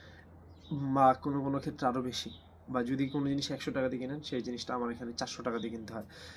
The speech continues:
যেমন পানির ক্ষেত্রে তো অনেক গুণ হয়ে যায়, প্রায় যদি তিনশো টাকা দিয়ে এক বোতল পানি কেনা লাগে, সেক্ষেত্রে আপনি বুঝতেছেন ইনফ্লেশনটা কীরকম বেশি। আচ্ছা, আমি বারবার পানির এক্সাম্পলটা কেন টানতেছি, কারণ হচ্ছে অনেক ইম্পর্টেন্ট নিডস, যে জিনিসগুলোর প্রাইসিং এখানে অনেক বেশি। So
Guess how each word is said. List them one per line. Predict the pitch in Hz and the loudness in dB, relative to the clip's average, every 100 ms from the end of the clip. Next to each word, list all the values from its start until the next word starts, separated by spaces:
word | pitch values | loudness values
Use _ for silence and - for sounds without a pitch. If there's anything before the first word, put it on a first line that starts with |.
| - | -4
যেমন | 139 131 | 0 6
পানির | 139 143 156 | 8 8 8
ক্ষেত্রে | 170 170 156 | 4 0 2
তো | 160 | 4
অনেক | 135 147 170 151 | 6 6 6 6
গুণ | 160 | 4
হয়ে | 131 120 | 4 2
যায়, | 113 | 2
প্রায় | 104 127 131 165 - - - - - | 4 6 8 6 4 -10 -14 -10 -4
যদি | 131 - | -4 -2
তিনশো | 151 147 156 | -2 0 2
টাকা | 151 147 | 4 2
দিয়ে | 147 147 147 | 4 4 4
এক | 139 | 2
বোতল | 135 143 | 0 2
পানি | 135 135 135 | 4 4 4
কেনা | 135 | 2
লাগে, | 131 131 | 4 2
সেক্ষেত্রে | 135 135 127 - 139 | 2 -2 -4 -4 -2
আপনি | 147 | 0
বুঝতেছেন | 135 127 170 165 147 | 0 2 0 4 2
ইনফ্লেশনটা | 135 139 139 143 131 131 | 2 0 -2 -2 -2 -2
কীরকম | 135 127 131 | 0 0 0
বেশি। | 123 - 107 - - - - | 0 -2 -6 -10 -12 -12 -8
আচ্ছা, | - 160 | 4 6
আমি | 151 | 8
বারবার | 147 156 | 8 8
পানির | 151 123 135 139 | 6 4 4 4
এক্সাম্পলটা | 135 143 139 143 139 | 4 2 2 2 2
কেন | 117 117 | 0 -2
টানতেছি, | 117 120 - - 160 175 - - - - | -4 -8 -8 -4 -4 -4 -12 -18 -18 -6
কারণ | - 127 131 | 0 2 0
হচ্ছে | 131 - 143 | -4 0 2
অনেক | 131 147 147 - - - | 4 4 2 -2 -16 0
ইম্পর্টেন্ট | 156 143 147 143 156 147 | 0 2 2 4 4 4
নিডস, | 151 123 - - 131 | 6 4 2 -4 -2
যে | 131 131 | 2 2
জিনিসগুলোর | 135 135 131 143 139 131 - - | 2 0 2 4 6 6 4 4
প্রাইসিং | 123 117 131 117 | 4 4 0 -2
এখানে | 127 113 | -2 -2
অনেক | 113 107 | -4 -4
বেশি। | 110 120 | -4 -4
So | 117 127 | -2 0